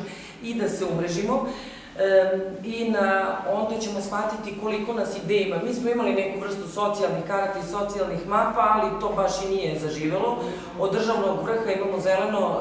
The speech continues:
e, svetlo da okupimo osobe s invaliditetom i, e, da nekoliko naših, em, potreba koje su najvažnije probamo da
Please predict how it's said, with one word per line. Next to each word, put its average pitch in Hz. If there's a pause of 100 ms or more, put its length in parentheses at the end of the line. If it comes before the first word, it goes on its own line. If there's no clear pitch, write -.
(120)
e, 170
svetlo 190
da 180
okupimo 175
osobe 214
s 240
invaliditetom 214 (200)
i, 214 (280)
e, 190
da 208
nekoliko 202
naših, 196 (460)
em, 175 (540)
potreba 208
koje 196
su 196
najvažnije 190
probamo 185
da 175